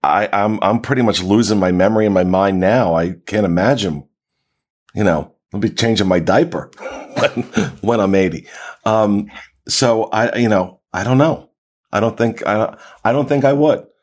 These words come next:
The rest of my contracts are all at resorts that expire in, you know, twenty fifty-four or twenty fifty-six, whatever it is. Um,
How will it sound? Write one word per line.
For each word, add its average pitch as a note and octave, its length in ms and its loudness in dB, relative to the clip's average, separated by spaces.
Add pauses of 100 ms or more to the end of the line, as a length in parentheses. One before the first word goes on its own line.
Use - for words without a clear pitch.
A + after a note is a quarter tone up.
(220)
The G2 80 -2
rest B2+ 220 0
of C3+ 60 0
my C3 120 2
contracts B2 560 -2
are G#2 180 4
all G#2 140 2
at - 120 -6
resorts G2 500 0
that F#2 180 2
expire F2+ 580 0
in, E2 140 0 (580)
you F2+ 80 -4
know, E2 140 0
twenty F2+ 260 -2
fifty-four F2 600 -2
or E2 60 -2
twenty E2+ 200 -2
fifty-six, E2+ 580 -4
whatever E2 280 0
it D#2 60 -4
is. E2 160 -8 (640)
Um, D#2+ 400 0